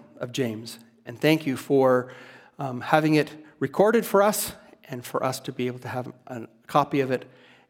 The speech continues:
and to be able to read it for ourselves. So thank you for this,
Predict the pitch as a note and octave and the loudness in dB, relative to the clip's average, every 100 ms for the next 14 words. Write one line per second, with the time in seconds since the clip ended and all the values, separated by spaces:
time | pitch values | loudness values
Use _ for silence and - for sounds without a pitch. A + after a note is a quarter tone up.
0 | _ B2 A#2 A#2 A#2+ B2 A#2 A2+ A2+ - | _ -18 -12 -10 -10 -10 -12 -12 -16 -8
1 | C3 B2+ - - A#2+ A#2 - A2+ A2 - | -6 -6 -8 -10 -10 -10 -10 -12 -12 -20
2 | _ _ _ C3 D#3+ D#3+ E3 E3 D#3+ G#3 | _ _ _ 0 2 2 0 2 2 2
3 | - | -2